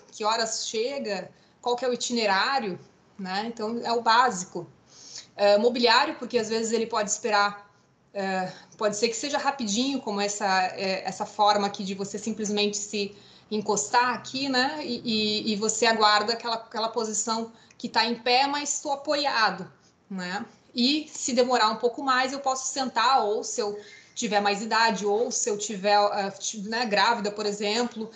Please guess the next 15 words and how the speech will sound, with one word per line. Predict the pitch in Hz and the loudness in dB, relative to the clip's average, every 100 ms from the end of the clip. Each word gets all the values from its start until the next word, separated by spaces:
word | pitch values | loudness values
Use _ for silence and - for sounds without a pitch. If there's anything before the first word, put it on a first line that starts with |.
| - | -6
ou | - 247 | 2 2
segurando | - 240 226 233 | 2 0 0 0
sacolas, | 226 226 - 196 202 269 233 202 | -2 -6 -2 2 6 8 6 0
ou | 214 | -2
segurando | 226 254 226 226 226 | -4 -2 -2 -2 -2
uma | 226 | -2
criança, | 208 - 196 202 262 254 240 | -4 0 0 2 0 -2 -4
enfim, | 254 - 208 208 - - - | -4 0 -2 -2 -12 -18 -2
tantas | 240 233 247 | 0 0 -2
situações, | 247 254 240 240 233 269 | -4 -2 0 0 0 0
ou | 262 | 0
realmente | 254 262 254 - | 0 0 -2 -4
for | 277 254 | -4 -2
mais | 262 240 | -2 -2
idosa, | 214 220 262 277 226 202 | -2 4 4 4 0 -6